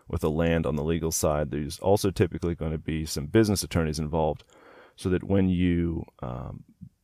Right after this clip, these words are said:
create a business entity or a partnership for the equity, let's say, right? So you're creating a new business to do this development. An L L C is a very typical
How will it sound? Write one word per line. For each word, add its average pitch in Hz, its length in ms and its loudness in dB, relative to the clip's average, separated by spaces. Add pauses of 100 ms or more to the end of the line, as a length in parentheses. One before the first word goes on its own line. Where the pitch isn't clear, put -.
(200)
create 98 420 4
a 87 60 2
business 95 340 4
entity 87 640 0
or 90 140 2
a 87 60 2
partnership 90 600 6
for 87 360 2
the 73 420 0 (100)
equity, 73 320 0
let's 65 220 -4
say, 71 140 -2
right? 76 220 0
So 85 100 -2
you're 85 180 -2
creating 101 300 4
a 87 40 2
new 90 160 2
business 82 460 0
to 85 100 -4
do 90 160 0
this 85 200 0
development. 78 640 -2
An 85 120 0
L 85 200 2
L 82 120 2
C 80 320 -2
is 76 140 -6
a 80 40 -8
very 80 200 0
typical 78 540 -2